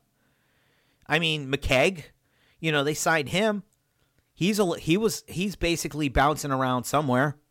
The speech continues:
I think he's bouncing around the Rangers. Not sure. I think he is. I think he was in Hartford too. I'm not, I'm not completely sure about that one. But, you know, how about Don Sweeney send up,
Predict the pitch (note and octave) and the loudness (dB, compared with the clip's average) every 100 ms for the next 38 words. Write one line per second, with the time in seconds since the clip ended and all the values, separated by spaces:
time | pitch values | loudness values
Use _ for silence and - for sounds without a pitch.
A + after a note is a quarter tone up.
0 | _ - A2+ G3 F3+ B2+ C#3 C#3+ C3+ B2+ | _ -12 -4 -4 -2 0 2 2 -2 0
1 | C3 B2+ A2 B2+ C#3 A2 G#2 - - - | 0 0 0 -2 -2 -4 -4 -8 -12 -6
2 | B2+ - C3 A2 - _ _ _ _ _ | -4 -2 -2 -2 -4 _ _ _ _ _
3 | _ _ _ _ _ _ A2+ - G3 D3 | _ _ _ _ _ _ -10 -4 -4 0
4 | A2+ F2 - - _ _ _ _ G#2 A2+ | -2 -2 -6 -14 _ _ _ _ -10 -4
5 | F3+ D#3 G#2+ G#2+ F#2+ A#2+ C#3+ F#2 F2 - | -4 -2 -4 -6 0 0 0 -6 -6 -4
6 | A2 D#2 G#2 A2 A#2 G#2+ - - A2 B2 | -4 -4 -2 -2 -2 -6 -8 -10 -8 -6
7 | B2 A#2 - - G#2+ - G#2 C#3 - G#2 | -8 -12 -16 -8 -2 -2 0 -4 -4 -8
8 | - F#2 E2+ E2+ - F#2+ F#2 D#2 D2 _ | -8 -10 -10 -12 -8 -8 -8 -14 -20 _
9 | _ _ _ _ _ _ C#3+ C3+ - _ | _ _ _ _ _ _ 0 0 0 _
10 | _ _ _ _ _ _ F#3 E3+ C#3 - | _ _ _ _ _ _ 2 2 2 -2
11 | - D#3+ A#3+ C4+ G3+ C3+ B2 - _ _ | -2 2 4 4 4 4 2 0 _ _
12 | _ _ _ _ _ _ _ - G2+ B2 | _ _ _ _ _ _ _ -12 -2 0
13 | G3+ - F#3+ F3+ F#3 - C#3+ C#3 C3+ | 0 -2 -4 -2 -4 -2 -2 0 -2